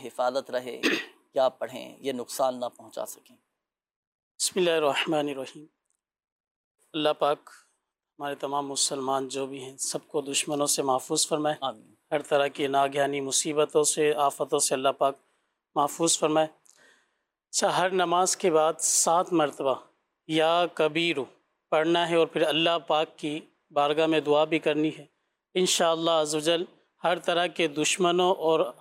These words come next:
Speaker 2: ہر آفات و بلیات سے انشاءاللہ محفوظ رہیں گے انشاءاللہ۔
Speaker 1: یا
Speaker 2: یا
Speaker 1: کبیر-،
Speaker 2: کبیرو
Speaker 1: کتنی
Speaker 2: ہر
Speaker 1: مرتبہ؟
Speaker 2: نماز کے بعد سات مرتبہ۔
Speaker 1: سات مرتبہ یہ پڑھیں۔
Speaker 2: ہر،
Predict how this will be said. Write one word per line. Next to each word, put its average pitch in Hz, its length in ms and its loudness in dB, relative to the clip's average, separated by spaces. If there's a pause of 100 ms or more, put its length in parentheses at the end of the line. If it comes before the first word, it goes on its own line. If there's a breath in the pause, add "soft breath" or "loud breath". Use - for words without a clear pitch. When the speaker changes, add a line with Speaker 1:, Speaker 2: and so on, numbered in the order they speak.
(100)
Speaker 2:
ہر 175 120 4
آفات 160 460 0
و 165 60 4
بلیات 151 360 2
سے 151 140 -2
انشاءاللہ 143 400 2
محفوظ 135 500 -2
رہیں 123 220 -6
گے 127 60 -8
انشاءاللہ۔ 117 440 -8 (400 soft breath)
Speaker 1:
یا 170 220 2
Speaker 2:
یا 151 140 2
Speaker 1:
کبیر-، 165 180 0
Speaker 2:
کبیرو 170 420 2
Speaker 1:
کتنی 175 140 0
Speaker 2:
ہر 170 80 2
Speaker 1:
مرتبہ؟ 170 140 0
Speaker 2:
نماز 170 260 0
کے 175 100 -4
بعد 165 160 2
سات 156 400 0
مرتبہ۔ 127 220 -6
Speaker 1:
سات 190 420 0
مرتبہ 131 360 -2
یہ 113 100 -4
پڑھیں۔ - 240 -2
Speaker 2:
ہر، 151 60 0